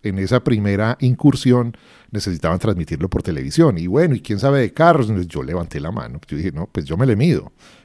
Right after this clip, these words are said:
Yo soy comunicador y ahí más o menos sé de carros". Entonces, bueno,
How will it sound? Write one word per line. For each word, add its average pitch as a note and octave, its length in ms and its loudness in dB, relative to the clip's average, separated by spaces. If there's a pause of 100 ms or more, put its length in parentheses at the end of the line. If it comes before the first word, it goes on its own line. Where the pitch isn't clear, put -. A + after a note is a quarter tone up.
(140)
Yo E2+ 100 -2
soy A#2+ 140 2
comunicador C#3 760 0
y G#2 140 -2
ahí F#2+ 140 -2
más A#2+ 120 0
o C3+ 40 0
menos B2+ 200 0
sé C3+ 80 2
de C3+ 140 4
carros". G2 320 2
Entonces, E2+ 240 -10
bueno, A2 200 -6